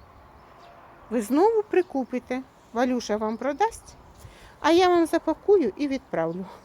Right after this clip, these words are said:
Тому що, звичайно, щось уже і наросте. Отак, мої дорогенькі. Ось, бачите, оця гвоздичка, яка зимує, Боже, матір Божа, вже все липне.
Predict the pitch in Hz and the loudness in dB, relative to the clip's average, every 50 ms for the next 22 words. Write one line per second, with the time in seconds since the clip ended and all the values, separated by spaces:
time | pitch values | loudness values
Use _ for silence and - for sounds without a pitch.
0 | - - - - - - - - - - 240 226 226 233 - - - 247 233 - | -20 -20 -20 -20 -20 -20 -20 -18 -10 -6 -4 -2 -2 -4 -4 -6 -8 -8 -8 -8
1 | - - - - - - - 208 220 220 - - 320 381 359 302 - - - - | -14 -20 -20 -20 -20 -14 -4 -4 -4 -2 0 0 0 2 2 0 -2 -4 -6 -6
2 | 254 262 - - 214 190 196 208 208 226 214 208 196 185 185 175 170 - - - | -8 -8 -6 -8 -8 -8 -6 -4 -4 -4 -4 -6 -6 -8 -8 -10 -12 -14 -16 -14
3 | - 151 - - - - - - - - - - - - - - - - - - | -14 -14 -14 -14 -20 -20 -20 -20 -18 -18 -16 -18 -18 -18 -20 -18 -18 -16 -16 -16
4 | - - - - - - - - - - - - - - - - - - - - | -18 -18 -18 -18 -18 -18 -16 -16 -14 -12 -12 -12 -12 -14 -14 -14 -14 -14 -14 -10
5 | - 226 - - 381 415 - 277 240 247 294 302 254 269 269 262 262 220 240 202 | -10 -6 0 0 0 0 2 0 0 2 0 2 2 2 2 0 0 0 -2 -2
6 | 196 202 202 - - 220 226 196 - - - - - - - - - - - - | -2 -4 -6 -6 -6 -6 -6 -6 -10 -16 -20 -20 -20 -20 -20 -20 -20 -20 -20 -20
7 | - - 190 175 175 - - 208 226 - 190 180 - - 185 175 - - - - | -14 -8 -8 -8 -8 -6 -6 -8 -6 -6 -8 -10 -8 -8 -8 -8 -10 -14 -20 -20
8 | - - - - 214 - - 294 294 240 233 277 269 226 208 240 240 196 - - | -20 -14 -8 -6 -4 0 2 2 2 2 0 0 0 0 -2 -4 -4 -4 -6 -4
9 | - 202 208 208 - - 190 185 196 190 180 185 196 208 226 233 226 208 208 220 | -4 -4 -4 -4 -2 -2 -2 -2 -2 -4 -4 -4 -4 -4 -4 -6 -6 -6 -6 -8
10 | 208 202 185 190 220 233 233 - 180 165 185 190 180 175 180 - 156 165 180 190 | -8 -8 -8 -6 -6 -6 -6 -8 -10 -12 -10 -12 -12 -12 -12 -10 -12 -10 -8 -8
11 | 185 - - - - - - - - - - - - 247 269 269 226 190 165 160 | -8 -8 -12 -16 -20 -20 -20 -20 -20 -20 -20 -8 -4 -2 -2 0 -2 -4 -6 -8
12 | - - 165 165 | -10 -12 -12 -12